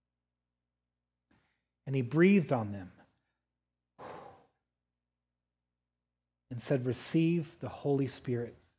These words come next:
If you forgive the sins of anyone, they are forgiven them." Now, that's a strange benediction. Those are strange marching orders.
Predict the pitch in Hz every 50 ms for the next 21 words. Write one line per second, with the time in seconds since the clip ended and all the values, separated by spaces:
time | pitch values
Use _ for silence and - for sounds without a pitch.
0 | _ _ _ _ _ _ _ _ _ _ _ _ _ _ _ _ _ _ _ _
1 | - _ _ - - - _ - 139 - - 147 147 160 180 208 202 202 - 185
2 | 165 147 127 165 165 170 156 147 151 139 - - 170 160 151 139 143 131 - -
3 | - 147 151 160 160 151 131 113 110 110 107 110 - - - _ _ _ _ _
4 | _ _ _ _ _ _ _ _ _ _ _ _ - 123 113 131 131 147 151 -
5 | 143 139 139 143 143 147 139 - - - - 147 123 120 117 135 127 135 127 117
6 | 110 101 98 95 95 92 87 - - - _ _ _ _ _ _ _ _ _ _
7 | _ _ _ _ _ _ _ _ _ _ _ _ _ _ _ _ _ _ _ _
8 | _ _ _ _ _ - 151 143 143 160 226 269 - - 180 - - - - -
9 | - 175 175 175 180 175 170 160 131 127 123 147 139 131 123 107 120 110 - -
10 | - - 113 104 - - - _ _ _ _ _ _ _ _ _ _ _ _ _
11 | _ _ _ _ _ _ _ _ - 175 214 226 254 214 - - - - - 202
12 | 190 190 185 180 170 135 135 147 143 139 143 143 - 131 123 113 110 110 107 104
13 | 104 - - - -